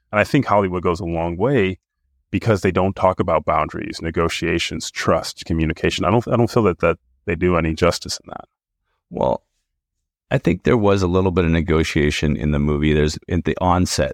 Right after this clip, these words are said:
Speaker 2: of, like, the D S relationship, like, the
Speaker 1: Mm.
Speaker 2: negotiation was, "This is, this is how the D S relationship is going to work."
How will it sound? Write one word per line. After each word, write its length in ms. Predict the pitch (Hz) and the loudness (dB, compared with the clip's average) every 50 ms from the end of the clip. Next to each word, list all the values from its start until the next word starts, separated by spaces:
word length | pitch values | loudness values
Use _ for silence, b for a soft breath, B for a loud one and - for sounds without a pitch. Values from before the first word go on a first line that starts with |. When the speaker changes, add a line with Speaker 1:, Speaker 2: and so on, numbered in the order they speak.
| - | -6
Speaker 2:
of, 160 | - 87 80 73 | -10 -8 -4 -2
like, 260 | 73 76 73 - _ | -2 -2 -2 -2 _
the 80 | - 80 | -4 -2
D 220 | 76 - 85 80 78 | 0 2 2 4 4
S 200 | 78 73 - - | 2 2 0 0
relationship, 680 | 76 73 73 76 73 - - - - - - 50 - _ | 0 2 2 0 0 -2 -4 -6 -4 -4 -4 -4 -4 _
like, 160 | - 78 80 | -6 -4 0
the 60 | - | 0
Speaker 1:
Mm. 80 | 117 107 | 2 2
Speaker 2:
negotiation 920 | 98 90 87 104 104 113 104 - - 101 95 90 85 - - 90 85 80 | 2 2 2 2 2 2 0 0 0 2 2 2 0 0 0 0 2 2
was, 320 | 78 80 80 78 76 76 - | 2 2 2 2 0 -2 -2
"This 300 | - 87 82 78 - - | 0 0 0 0 0 -2
is, 220 | 85 78 78 - _ | -2 -2 -2 -4 _
this 220 | - 87 82 - | -4 -4 -2 0
is 140 | - 87 80 | -2 -2 0
how 240 | - 82 80 80 80 | 0 0 2 2 2
the 100 | 73 71 | 0 -2
D 240 | 69 - 78 76 76 | -4 0 0 2 2
S 240 | 73 69 - - - | 2 0 0 -2 -2
relationship 640 | 73 78 73 71 - - 76 73 - - 76 69 - | 0 0 0 0 -2 -4 -6 -4 -2 0 -2 0 -2
is 140 | 76 76 - | -4 -6 -4
going 400 | - - 76 73 76 73 71 67 | -4 -2 -2 0 0 0 0 0
to 160 | - - 73 | -2 -2 -2
work." 380 | 71 71 76 73 - - - | -2 0 -2 -2 -2 -4 -8